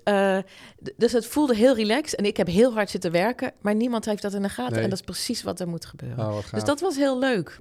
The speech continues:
Speaker 1: En, en daar merkte ik, ah, ook al denk je, "Oh, dit, dit voelt bijna onprettig om te, om s-, <laughs> dit te doen."
Speaker 2: Maar je
Speaker 1: Eh,
Speaker 2: doet het.
Speaker 1: en, en dan merk je, ah, ja, eh, dat gaat.
Speaker 2: Ja,
Speaker 1: Ja,
Speaker 2: mooi
Speaker 1: dus dat
Speaker 2: is het.
Speaker 1: was een leuke,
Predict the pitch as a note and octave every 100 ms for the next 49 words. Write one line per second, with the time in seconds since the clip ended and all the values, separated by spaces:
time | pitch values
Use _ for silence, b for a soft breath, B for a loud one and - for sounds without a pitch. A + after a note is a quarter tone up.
0 | - G#3+ G#3+ A3 A3 B - G#3+ A3+ A#3+
1 | A#3 A3 - A#3+ A#3 G#3+ B B A3 -
2 | - B3 A#3 G#3+ G3 G#3+ A#3 A3 G3+ -
3 | A3 G#3+ G3+ D#3+ - b b b - F3
4 | - F3 G#3+ A3 - F#3+ G3+ - - A#3
5 | F#3 G3+ A3 G3+ F#3+ F#3+ A#3 B3+ B3 A#3
6 | G#3 F#3+ F#3 - - F#3+ - - - F3
7 | F3 G#3 F3+ F3 B3 D4+ A#3 C#3+ D3 D3+
8 | F3+ D3+ - B B B A#3+ - - A#3
9 | A3+ A#3 A#3 A#3 A#3 A#3 - C4 B3 A3+
10 | - A3 G#3+ G3 - - F#3+ F#3 F3+ -
11 | - F3+ - F#3 G#2 - - A#2 F#2 -
12 | F#3+ G#2+ G2+ G2+ F#2 B3 C#4 C4+ B3+ C4
13 | C4 A#3+